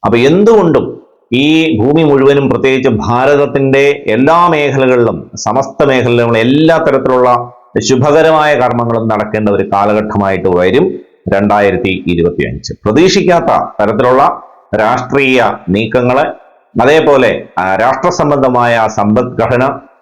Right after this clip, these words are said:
അതേപോലെ രാഷ്ട്രത്തിന്റെ ശക്തി, ഇവയൊക്കെ വർദ്ധിപ്പിക്കുന്ന വളരെ ഭാഗ്യദായകപരമായിരിക്കുന്ന ഒരു കാലമാണ് ഈ രണ്ടായിരത്തി ഇരുപത്തഞ്ച് എന്നുള്ളത് യാതൊരു സംശയമില്ലാതെ നമുക്ക് പറയാം. ഏറെ കൂടുതലും നമുക്ക് ഈ പറഞ്ഞേക്കുന്ന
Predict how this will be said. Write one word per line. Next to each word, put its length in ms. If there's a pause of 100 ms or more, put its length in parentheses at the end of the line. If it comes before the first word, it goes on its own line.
(120)
അതേപോലെ 480
രാഷ്ട്രത്തിന്റെ 580
ശക്തി, 420
ഇവയൊക്കെ 540
വർദ്ധിപ്പിക്കുന്ന 580
വളരെ 340 (200)
ഭാഗ്യദായകപരമായിരിക്കുന്ന 1500
ഒരു 380 (540)
കാലമാണ് 540
ഈ 120
രണ്ടായിരത്തി 580
ഇരുപത്തഞ്ച് 580
എന്നുള്ളത് 580
യാതൊരു 340
സംശയമില്ലാതെ 920
നമുക്ക് 260
പറയാം. 320 (520)
ഏറെ 220
കൂടുതലും 460
നമുക്ക് 480
ഈ 220
പറഞ്ഞേക്കുന്ന 720